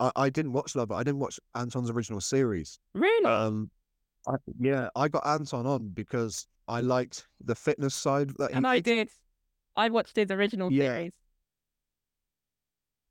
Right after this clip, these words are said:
Speaker 1: Oh, so I, I haven't watched that. I, I was liking the, um, the fitness stuff that he did. Um,
Speaker 2: But
Speaker 1: and so that's why I got him on. But yeah, obviously this Love Island was, I think, the first I've,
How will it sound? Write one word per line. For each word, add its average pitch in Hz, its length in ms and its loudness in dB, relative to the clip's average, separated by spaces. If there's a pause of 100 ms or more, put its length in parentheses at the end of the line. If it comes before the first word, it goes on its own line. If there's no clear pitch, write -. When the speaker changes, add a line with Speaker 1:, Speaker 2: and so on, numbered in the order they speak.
Speaker 1:
Oh, 151 180 2
so 135 180 -2
I, 143 240 0
I 139 60 0
haven't 143 180 0
watched 143 220 -2
that. 123 100 -6
I, 131 140 -2
I 143 140 0
was 143 140 -4
liking 127 360 -2
the, 117 180 0
um, 117 360 -2
the 113 120 -4
fitness 120 420 -4
stuff - 300 -6
that - 140 -8
he 107 100 -4
did. 87 300 -2 (100)
Um, 104 300 -2
Speaker 2:
But - 140 -6 (420)
Speaker 1:
and 110 180 0
so 135 80 -2
that's 143 180 0
why 131 160 2
I 117 40 0
got 113 180 -4
him 120 100 -2
on. 104 260 -2 (180)
But - 180 -2
yeah, 131 240 2 (140)
obviously 127 360 -2
this 156 260 0
Love 151 220 2
Island 110 240 2
was, 110 140 -4
I 110 40 -6
think, 120 180 -4
the 117 100 -4
first 135 400 2
I've, 120 180 2